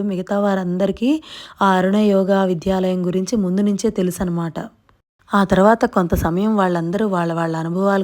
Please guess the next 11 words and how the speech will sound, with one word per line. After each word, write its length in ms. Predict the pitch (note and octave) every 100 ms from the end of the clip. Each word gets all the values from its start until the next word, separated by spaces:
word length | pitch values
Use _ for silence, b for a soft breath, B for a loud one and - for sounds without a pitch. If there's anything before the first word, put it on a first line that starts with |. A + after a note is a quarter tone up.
| F3
గురించి, 320 | F3+ F3 F#3 F3+
ఇన్ని 140 | F3 F3+
సంవత్సరాల 400 | F3 E3+ G3 F3+ F3
నుండి 200 | E3+ F3 E3+
వస్తున్నాం, 460 | - F3+ E3+ E3 E3+ E3+ B B -
అప్పుడు 200 | F3 F3+ E3
ఇలా 140 | F3+ F#3
చేసుకునేవాళ్ళం, 800 | F3+ E3+ F3+ F3 E3+ E3+ E3+ F3 -
అలా 140 | F3 F#3+ F#3+
చేసుకునేవాళ్ళం 640 | E3 - F3 F3 E3+ E3
అని 100 | F3